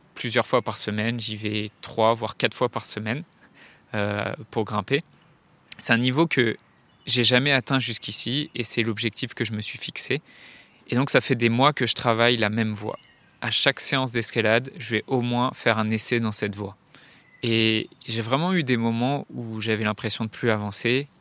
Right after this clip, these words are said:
Il y avait des moments où ça me faisait juste peur d'aller dedans. J'avais peur de tomber. Où il y a des moments où même juste par flemme, j'osais pas y aller. Mais j'ai continué à y aller à chaque fois. Et ce qui m'est arrivé de fou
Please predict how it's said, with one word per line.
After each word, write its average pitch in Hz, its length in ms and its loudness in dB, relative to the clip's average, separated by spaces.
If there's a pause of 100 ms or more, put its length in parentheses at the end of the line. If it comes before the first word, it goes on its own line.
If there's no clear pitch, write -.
(100)
Il 123 80 -8
y 120 60 4
avait 113 160 4
des 113 160 0
moments 117 560 0
où 113 160 -6 (400)
ça - 200 -8
me 110 120 -4
faisait 107 340 -4
juste - 500 -6
peur 143 340 2 (380)
d'aller 113 240 0
dedans. 123 340 0 (540)
J'avais 107 300 2
peur 131 240 4
de 117 80 -4
tomber. 110 420 -2 (920)
Où 127 80 -4
il 117 40 6
y 120 40 8
a 117 40 6
des 120 120 2
moments 131 300 -2
où 131 60 -2
même 117 320 -2
juste - 580 -8 (180)
par - 220 -4
flemme, 143 440 -2 (200)
j'osais 110 320 -4
pas 131 160 -2
y 117 100 -2
aller. 101 220 -2 (680)
Mais 120 80 0
j'ai 127 160 6
continué 147 720 0
à 135 100 0
y 120 100 -2
aller 120 220 2
à 113 40 2
chaque - 220 -2
fois. 131 300 -2 (680)
Et 117 140 -2
ce - 120 -2
qui - 160 -8
m'est 117 120 2
arrivé 117 500 2
de 117 120 -4
fou 147 420 -4